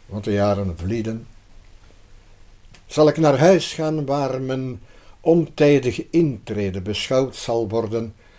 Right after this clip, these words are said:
als een eerste stap op de weg die tot inkeer leidt. "Alle begin is moeilijk, en beter laat dan nooit," zal mijn vrouw zeggen. Dus de tekst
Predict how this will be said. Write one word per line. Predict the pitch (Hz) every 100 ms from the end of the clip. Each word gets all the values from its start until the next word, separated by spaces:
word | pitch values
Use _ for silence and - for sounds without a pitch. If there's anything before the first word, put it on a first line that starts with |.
| - -
als | 110 120 87
een | 113 110
eerste | - 160 160 147 127 - -
stap | 123 - - 143 - -
op | 104
de | 98
weg | 98 120 107
die | 101
tot | 113 107 -
inkeer | - 135 139 104 - 90 85 85
leidt. | 87 - - - - _ _ _ - - _ _ _ _ _ - - - - _ _
"Alle | - 185 190 190
begin | 190 196
is | 208 170
moeilijk, | 208 208 214 156 - - _ -
en | - 120
beter | 139 180 190
laat | 170 185
dan | 185 190
nooit," | 208 147 - - _ _ _ _ _ -
zal | - -
mijn | 104 98
vrouw | 87 90 87
zeggen. | 107 80 85 - - _ - - -
Dus | 170 - - -
de | - -
tekst | - 214 - -